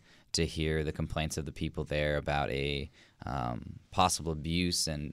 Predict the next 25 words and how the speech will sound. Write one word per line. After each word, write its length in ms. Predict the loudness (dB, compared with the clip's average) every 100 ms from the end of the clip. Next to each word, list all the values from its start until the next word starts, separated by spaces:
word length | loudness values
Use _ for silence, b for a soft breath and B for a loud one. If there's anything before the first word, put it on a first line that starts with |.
| -8
abuse 300 | -6 -2 -2
hidden 300 | 2 2 2
by 140 | 2 2
a 80 | 0
bishop, 400 | 0 0 -2 -8 -20 _ b b b b -4
um, 300 | -2 0 -2
in 160 | -6 -4
Chile. 340 | 0 0 0 -4 B B B B B 4
And 600 | 6 6 4 0 -6 -12 b -4
this, 480 | 6 8 8 8 4
I 140 | 4
think, 260 | 4 0 0
is 160 | -2
really 220 | 0 0
important, 420 | -2 -2 -2 -2 -4
especially 500 | 0 0 2 0 0
when 220 | 0 -2
we 80 | -2
view 240 | -2 -2
the 80 | -4
commission's 540 | -4 -2 -2 -2 -4
work 280 | -4 -6 -8 -20 _ _ -4
coming 300 | -2 0 2
up, 240 | 0 0 -10 B B B B
because 640 | -2 0 4 6 6 4